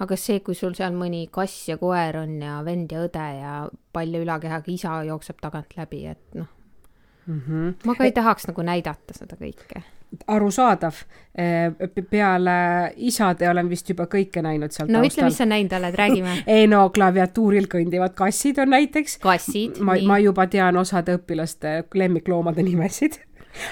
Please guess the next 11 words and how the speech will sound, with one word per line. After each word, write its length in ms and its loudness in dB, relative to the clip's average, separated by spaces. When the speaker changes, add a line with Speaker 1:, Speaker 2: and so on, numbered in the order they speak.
Speaker 2:
Aga 240 6
ega 140 6
mis 200 2
ma 80 4
ise 180 2
parem 300 -2
olen. 240 -2
Minul 340 0
on 100 0
samamoodi 520 2
koduvalvesüsteem, 1200 0